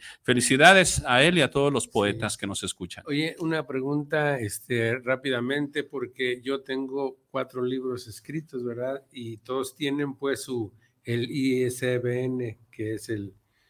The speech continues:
Speaker 2: el registro del libro, pero ¿con ese ya cuenta o tengo que también registrarlo en la, en la, en la, en el Indautor?
Speaker 1: Muy bien, vamos a distinguir. El I S B N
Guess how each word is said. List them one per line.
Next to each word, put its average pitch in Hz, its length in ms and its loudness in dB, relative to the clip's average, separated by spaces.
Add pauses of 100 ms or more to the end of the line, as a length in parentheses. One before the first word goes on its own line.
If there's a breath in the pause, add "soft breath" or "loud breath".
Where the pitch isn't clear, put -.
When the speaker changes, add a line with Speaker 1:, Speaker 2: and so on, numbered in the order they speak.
(260)
Speaker 2:
el 110 140 -4
registro 113 400 0
del 135 160 6
libro, 147 380 4
pero 123 480 2 (200)
¿con 127 200 4
ese 143 200 4
ya 151 160 6
cuenta 156 540 2
o 117 140 -4
tengo 143 320 2
que 139 160 0
también 139 340 2
registrarlo 131 640 -2
en 123 120 4
la, 107 340 -4 (720 soft breath)
en 113 240 -2
la, 107 300 -2
en 107 160 0
la, 120 180 -2
en 110 160 0
el 107 220 0
Indautor? 104 640 0 (220)
Speaker 1:
Muy 165 160 12
bien, 151 260 12
vamos 175 320 10
a 165 40 10
distinguir. 151 840 8
El 135 220 8
I 170 120 10
S 170 260 8
B 170 240 10
N 180 400 4